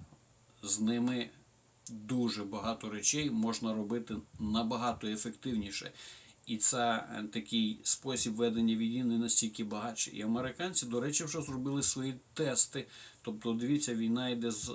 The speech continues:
з Росією, е, півтора роки. Американці вже с-, встигли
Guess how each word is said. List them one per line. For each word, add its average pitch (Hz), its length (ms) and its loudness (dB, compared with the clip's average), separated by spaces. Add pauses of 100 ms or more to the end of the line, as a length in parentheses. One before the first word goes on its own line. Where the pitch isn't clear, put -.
з 107 120 -6
Росією, 113 720 0 (160)
е, 104 100 -8
півтора 117 420 -2
роки. 156 420 -2 (120)
Американці 110 640 -2
вже 123 120 -6
с-, - 340 6 (100)
встигли 127 600 0